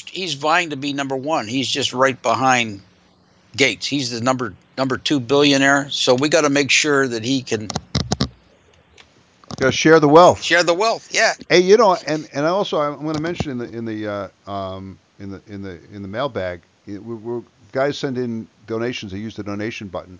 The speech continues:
Speaker 2: and I had to use the donation money this week to actually buy a replacement soldering iron for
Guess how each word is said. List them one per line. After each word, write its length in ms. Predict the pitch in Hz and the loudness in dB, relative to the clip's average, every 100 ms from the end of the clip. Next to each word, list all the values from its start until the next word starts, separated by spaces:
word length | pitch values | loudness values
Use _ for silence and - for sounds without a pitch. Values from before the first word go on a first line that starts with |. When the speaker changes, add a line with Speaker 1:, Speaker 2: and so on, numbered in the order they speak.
| _ | _
Speaker 2:
and 100 | 107 | -8
I 100 | 143 | -6
had 160 | 165 127 | -6 -8
to 60 | |
use 260 | 120 156 151 | -8 -8 -10
the 80 | 113 | -10
donation 500 | 110 120 131 - 107 | -8 -6 -8 -10 -10
money 320 | 101 95 92 | -8 -8 -10
this 260 | 98 107 117 | -12 -14 -10
week 340 | 123 98 _ _ _ _ _ | -10 -10 _ _ _ _ _
to 100 | - | -10
actually 360 | 127 131 - 120 | -4 -4 -4 -10
buy 300 | 98 120 127 | -4 -4 -2
a 80 | 104 | -4
replacement 640 | 98 - 117 123 - 98 | -8 -6 -8 -8 -12 -12
soldering 480 | - 120 120 104 92 | -6 -4 -2 -4 -6
iron 400 | 85 82 92 90 _ _ _ _ | -10 -10 -14 -18 _ _ _ _
for 460 | 113 107 101 92 | -10 -6 -4 -4